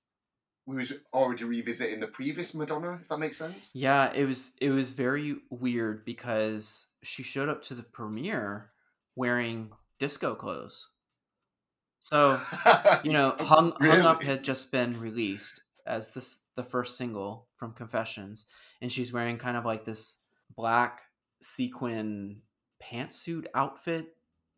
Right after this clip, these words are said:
Speaker 2: dress sort of thing. I mean, she looked great. So the promotion for this movie wasn't, wasn't, like, a lot. M T V also
Speaker 1: Mm-hmm.
Speaker 2: showed the premiere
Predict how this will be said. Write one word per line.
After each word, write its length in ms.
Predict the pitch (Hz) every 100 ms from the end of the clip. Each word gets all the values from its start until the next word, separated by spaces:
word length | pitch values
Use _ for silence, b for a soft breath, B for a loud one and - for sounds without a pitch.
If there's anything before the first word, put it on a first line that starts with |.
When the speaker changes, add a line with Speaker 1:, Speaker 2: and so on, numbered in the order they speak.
| _
Speaker 2:
dress 340 | - 131 160
sort 360 | - - 175 175
of 120 | 175
thing. 340 | 185 185 180 180 _ -
I 40 |
mean, 100 | 139
she 140 | 135
looked 160 | 143 175
great. 380 | 113 139 - - b b
So 400 | - 135 123 - - _
the 100 | -
promotion 580 | - 131 123 131 - 117
for 140 | - 110
this 520 | 107 - - - - _ _ _
movie 600 | 120 110 131 214 262 247 b b b b
wasn't, 520 | 123 143 254 240 - _ _ _ _ _ _ _ _ _ _ -
wasn't, 560 | 127 131 139 - -
like, 200 | 127 123 -
a 60 | 117
lot. 420 | 113 110 101 - _
M 160 | 151 175
T 140 | 180 156
V 380 | 151 139 127 -
also 480 | 120 120 139 123 110
Speaker 1:
Mm-hmm. 60 |
Speaker 2:
showed 720 | 110 - - 127 120 107 107 -
the 100 | 113
premiere 800 | - 110 107 110 127 101 92